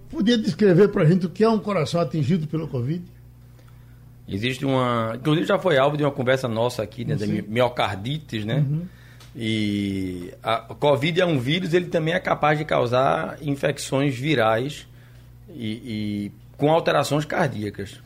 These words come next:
Speaker 2: O que tá pegando em relação à, à miocardite por covid é de sua imprevisibilidade. A gente conseguia mais ou menos prever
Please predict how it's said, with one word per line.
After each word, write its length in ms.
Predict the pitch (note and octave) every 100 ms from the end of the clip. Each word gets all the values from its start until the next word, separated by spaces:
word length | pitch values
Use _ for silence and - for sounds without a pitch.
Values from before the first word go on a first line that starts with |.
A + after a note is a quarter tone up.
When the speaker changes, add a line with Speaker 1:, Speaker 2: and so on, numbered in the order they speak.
| - - -
Speaker 2:
O 300 | - G#2+ G#2+ -
que 60 |
tá 140 | - B2+
pegando 520 | - C3 A#2 C#3+ E3+
em 20 |
relação 500 | D3+ D3 - B2+ B2
à, 440 | A#2+ A#2 A2+ A2+ A2+
à 40 |
miocardite 680 | A2+ A#2+ - A#2 A2+ A2 G2+
por 160 | - A2
covid 600 | C#3 C#3 B2+ E3+ F#3+ -
é 100 | D3
de 140 | D#3+
sua 200 | D#3 E3+
imprevisibilidade. 840 | G3 F3+ F3 D3+ E3+ - A#2 A2 A2+
A 20 |
gente 160 | C#3+
conseguia 380 | F3+ F3+ E3+ D#3+
mais 180 | D#3+ E3+
ou 60 | D#3+
menos 160 | F3+
prever 640 | - G3+ D#3 A#2+ C3 D3+